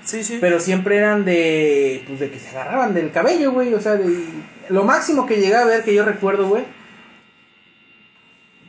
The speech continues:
Speaker 2: Nada, o sea, nunca, es que nunca hubo desnudos, güey, en las
Speaker 1: Sí, sí,
Speaker 2: esas
Speaker 1: sí, sí.
Speaker 2: peleas, güey. O sea, sí
Speaker 1: To-,
Speaker 2: se
Speaker 1: todo el mundo
Speaker 2: escuchaba.
Speaker 1: esperaba que una chichilla por ahí, pero,
Speaker 2: <laughs>
Speaker 1: puta madre, no pasó, ¿no? Es lógico,
Speaker 2: Pero,
Speaker 1: güey.
Speaker 2: pero
Speaker 1: Pasó
Speaker 2: sí,
Speaker 1: como
Speaker 2: güey.
Speaker 1: una esa edad.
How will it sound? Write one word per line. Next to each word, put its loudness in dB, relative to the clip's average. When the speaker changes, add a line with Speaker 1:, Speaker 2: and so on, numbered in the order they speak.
Speaker 2:
Nada, 0
o -4
sea, 0
nunca, 2
es -4
que 2
nunca 2
hubo 0
desnudos, 0
güey, -2
en -4
las 0
Speaker 1:
Sí, 2
sí, 2
Speaker 2:
esas 4
Speaker 1:
sí, 2
sí. 2
Speaker 2:
peleas, 4
güey. -4
O -6
sea, 2
sí 0
Speaker 1:
To-, 6
Speaker 2:
se 4
Speaker 1:
todo 6
el 4
mundo 6
Speaker 2:
escuchaba. 4
Speaker 1:
esperaba 4
que 4
una 4
chichilla 2
por -2
ahí, 6
pero, 8
Speaker 2:
<laughs> 4
Speaker 1:
puta 0
madre, 4
no 4
pasó, 2
¿no? 4
Es 4
lógico, 8
Speaker 2:
Pero, 6
Speaker 1:
güey. 6
Speaker 2:
pero 4
Speaker 1:
Pasó 6
Speaker 2:
sí, 4
Speaker 1:
como 4
Speaker 2:
güey. 4
Speaker 1:
una 4
esa 2
edad. 2